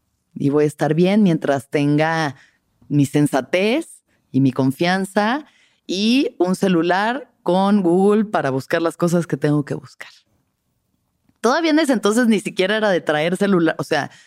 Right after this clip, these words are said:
tenía mapas. Todavía yo me fui a Japón, a Japón con un mapa para ver pa' dónde tenía que ir. Ya hoy en día es mucho más fácil. Gracias al celular podemos saber a dónde, cuándo, cómo, a qué hora, en qué metro,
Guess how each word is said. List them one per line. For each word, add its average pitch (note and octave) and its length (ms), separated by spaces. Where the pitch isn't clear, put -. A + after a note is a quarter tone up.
tenía F#3 260
mapas. A3 520
Todavía G#3 240
yo A#3 100
me A3+ 100
fui G#3+ 120
a F3+ 40
Japón, G3 420
a D3+ 140
Japón E3 300
con G3 140
un F#3 140
mapa F#3 480
para D3 240
ver D3+ 240
pa' D#3 140
dónde E3 260
tenía D#3 260
que E3 200
ir. F3 260
Ya F3 160
hoy G3 120
en G3+ 120
día F#3 120
es F3+ 100
mucho F#3 360
más E3 200
fácil. F#3 360
Gracias D3 340
al E3 80
celular D3 400
podemos D#3+ 240
saber C#3+ 280
a C3+ 120
dónde, D3 380
cuándo, D3 380
cómo, D3 280
a D3+ 80
qué D#3 100
hora, D3+ 280
en C3+ 160
qué D3 120
metro, D3+ 580